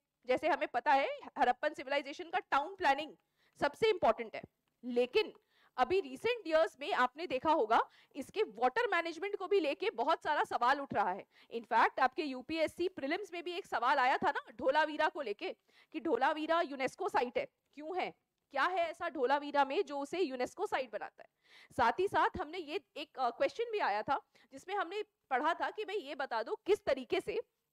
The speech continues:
water, अ, water conservation, ancient India का water conservation technique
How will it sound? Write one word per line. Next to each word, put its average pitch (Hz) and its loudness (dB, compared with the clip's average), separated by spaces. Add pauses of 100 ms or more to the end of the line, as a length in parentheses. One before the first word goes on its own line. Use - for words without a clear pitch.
(520)
water, 277 0 (260)
अ, 185 -6
water 269 -4 (600)
conservation, 339 0 (120)
ancient 277 -4
India 302 -2
का 403 -2
water 240 -4
conservation 302 -4
technique 277 -6